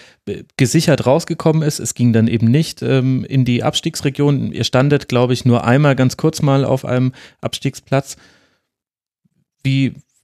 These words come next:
gab's da noch Leute, die auch Dinge an dir kritisiert haben? Oder war das so, dass du da durch die Stadt gelaufen bist und jeder hat gesagt, „Cool, dass du da bist, mega Typ,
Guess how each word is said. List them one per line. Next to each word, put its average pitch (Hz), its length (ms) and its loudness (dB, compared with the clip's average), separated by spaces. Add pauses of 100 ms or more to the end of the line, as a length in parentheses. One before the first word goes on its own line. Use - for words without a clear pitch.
(260)
gab's - 260 0
da 147 200 4
noch 139 220 2
Leute, 151 340 4
die 131 140 0
auch 120 200 0
Dinge 131 260 2
an 120 60 2
dir 120 100 0
kritisiert 123 480 -2
haben? 196 180 2
Oder 170 240 2
war 151 120 4
das 147 140 0
so, 160 100 0
dass 143 140 0
du 139 100 -4
da 123 120 2
durch 120 160 -2
die 123 100 -6
Stadt 123 220 -2
gelaufen 131 320 -2
bist 131 180 -4
und 117 120 2
jeder 120 180 4
hat 120 120 0
gesagt, 120 420 -2 (760)
„Cool, 143 140 4
dass 127 140 2
du 113 60 0
da 117 180 2
bist, 127 400 -2
mega 120 300 4
Typ, - 380 -4